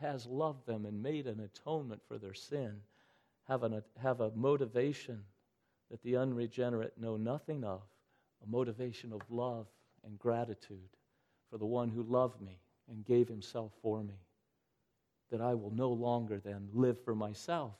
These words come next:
but for him who died for me and was raised again, who took away my sins by suffering the punishment for them, who turned God's wa-, wrath away from me by enduring it himself in my place on the cross.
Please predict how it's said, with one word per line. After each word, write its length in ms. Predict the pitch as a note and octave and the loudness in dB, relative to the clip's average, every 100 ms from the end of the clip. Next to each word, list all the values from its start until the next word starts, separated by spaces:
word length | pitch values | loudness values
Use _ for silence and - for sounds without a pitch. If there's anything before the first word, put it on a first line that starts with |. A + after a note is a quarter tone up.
| _ | _
but 140 | A2+ - | -18 -6
for 100 | B2 | -4
him 320 | C3+ A#2+ G2+ F#2+ | -2 -4 -6 -10
who 60 | |
died 400 | A2 B2 A2 G#2 F#2+ - | -2 0 0 -2 -8 -12
for 80 | |
me 220 | F#2+ F#2+ F2+ _ _ _ _ - | -10 -10 -14 _ _ _ _ -12
and 120 | G2+ | -6
was 220 | G2 F#2 | -6 -2
raised 400 | A2+ A#2 A2+ - | 4 6 4 0
again, 360 | G#2 A2 G#2 G2+ F#2+ - | -4 -2 -2 -4 -14 -12
who 80 | A#2 | -10
took 280 | - G3 G#3 | -4 0 4
away 300 | F3+ F3 E3 | 6 6 4
my 220 | D3 C#3+ | 0 -4
sins 540 | - D3 C3+ A2 G2 | -6 -4 -4 -4 -8
by 160 | - B2 | -12 -12
suffering 500 | - F3+ D#3 D#3+ C#3+ | 0 0 2 0 2
the 80 | C3 | 0
punishment 600 | E3 D3 C3+ - B2+ - | 2 2 2 -4 -8 -2
for 260 | C#3 C3 | 6 6
them, 200 | B2 A2+ - - - | 6 0 -2 -20 -2
who 140 | - - _ | -2 -2 _
turned 460 | - G3+ A#3 A3 F#3+ | 2 6 8 8 4
God's 360 | F3+ F3+ F3 D#3+ | 4 4 4 2
wa-, 280 | F3+ F#3 - | 2 4 4
wrath 320 | F3 F#3+ F3+ | 6 6 4
away 280 | F#3 F3+ F#3+ | 6 8 6
from 240 | F#3 F3 | 6 4
me 160 | F3+ F3+ | 6 6
by 280 | D#3 D#3+ D3 - - - | 8 6 6 0 -8 2
enduring 640 | D3+ C3 C#3+ E3+ D#3+ D3 | 2 6 10 12 10 8
it 120 | B2+ | 2
himself 640 | - B2 - - D3 C3+ C3+ | 0 -2 -2 6 8 8 6
in 120 | B2+ | -2
my 180 | B2 A#2 | 0 0
place 480 | - C#3 C3 B2 B2+ | 0 4 4 4 -2
on 140 | A#2 | -2
the 80 | A2+ | -4
cross. 760 | - A2+ G#2 F2+ - - - | 0 0 2 -2 -16 -20 -20